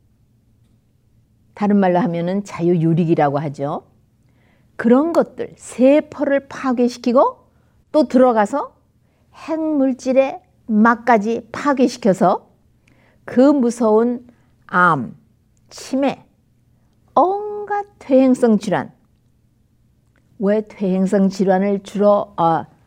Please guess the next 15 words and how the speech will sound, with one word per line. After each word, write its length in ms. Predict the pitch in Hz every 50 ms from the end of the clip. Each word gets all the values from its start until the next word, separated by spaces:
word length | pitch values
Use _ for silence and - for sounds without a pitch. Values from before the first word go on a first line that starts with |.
| _ _ _ _ _ _ _ _ _ _ -
얘기를 360 | 190 196 196 175 180 160 180
하느냐 320 | 180 160 151 151 147 147
하면요. 480 | 214 147 135 135 139 156 180 190 - - _ _ _ _ _ _ _ _ _ _ _ _ _ _ _ _ _ _ _ - _ _ _ _ _ _ _ _
나이가 840 | - 180 180 190 196 214 233 240 247 226 247 247 247 247 254 254 240 -
먹어감에 640 | 226 190 196 202 190 220 214 208 175 175 175 185 185 185
따라서 640 | 185 175 170 165 165 165 - - 156 175 208 - _ _ _ _ _ _ _ _ _ _ _ _ _ _ _ _ _ _ _ -
이 420 | - 240 254 269 269 262 247 - _ _ _ _ _ _ _ _ _ _ _ _ _ _ _ _ _ _ _ _ _ _ _ _ _ _ _ _
항산화제, 1040 | _ - - - 240 233 233 226 214 - 214 214 180 175 165 151 156 131 90 - - _ _ _ _ _ _ _ _ _ _ _ _ _ _
그루타티온이 1120 | - - 208 226 240 240 - 262 254 247 - - - 220 220 214 220 240 254 - - - _ _ _ _ _ _ _ _ _ _ _ _ _
그 380 | - - 220 220 214 175 143
양이 500 | 165 165 165 170 180 175 185 196 202 202 196
줄어들기 560 | - - - 180 185 185 170 165 156 156 151 147
때문에 460 | - 151 151 139 135 139 165 208 226
이러한 540 | - - 175 165 165 165 170 190 196 190 190
병들이 680 | - 185 175 170 170 165 185 196 269 302 - - _